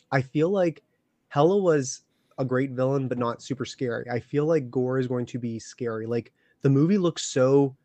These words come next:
rich and vibrant in colors, but then in the trailers, we see the scenes with Gore in this, like, dark dimension. Like,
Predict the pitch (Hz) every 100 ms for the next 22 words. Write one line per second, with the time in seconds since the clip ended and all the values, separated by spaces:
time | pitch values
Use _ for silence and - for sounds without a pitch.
0 | _ _ _ 127 123 131 - 135 117 117
1 | 120 127 123 113 120 120 131 147 - 127
2 | 120 131 131 123 - 131 127 113 117 120
3 | 110 123 117 110 - 127 120 120 135 135
4 | 123 110 117 107 110 117 113 - 123 110
5 | 110 113 - 127 113 110